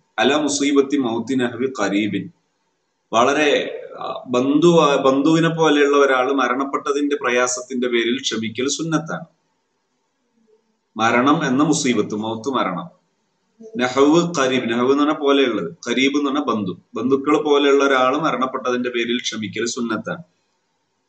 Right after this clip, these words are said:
فإن لله ما أخذ وله ما أعطى وكل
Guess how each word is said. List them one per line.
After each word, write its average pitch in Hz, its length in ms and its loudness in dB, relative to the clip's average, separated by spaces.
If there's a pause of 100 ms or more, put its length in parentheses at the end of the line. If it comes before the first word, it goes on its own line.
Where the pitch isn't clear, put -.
(180)
فإن 160 260 4
لله 175 480 4
ما 151 300 4
أخذ 139 240 0 (120)
وله 131 380 2
ما 143 220 0
أعطى 120 440 0
وكل 139 600 0